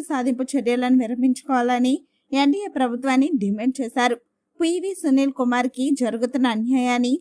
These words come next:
రాష్ట్ర ప్రజలు గమనిస్తున్నారన్న ఏఐఎం నాయకులు, ఎన్డీఏ కూటమి ప్రభుత్వం తీరు మార్చుకోకపోతే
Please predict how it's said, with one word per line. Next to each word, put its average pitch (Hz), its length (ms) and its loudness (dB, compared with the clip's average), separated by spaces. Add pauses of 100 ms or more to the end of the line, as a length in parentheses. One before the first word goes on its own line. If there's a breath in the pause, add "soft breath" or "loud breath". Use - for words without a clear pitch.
(120)
రాష్ట్ర 311 300 -2
ప్రజలు 254 360 -4
గమనిస్తున్నారన్న 247 1080 0 (340)
ఏఐఎం 294 640 2
నాయకులు, 220 580 0 (520)
ఎన్డీఏ 330 340 2
కూటమి 285 440 2
ప్రభుత్వం 269 540 0 (120)
తీరు 285 260 4
మార్చుకోకపోతే 254 1120 0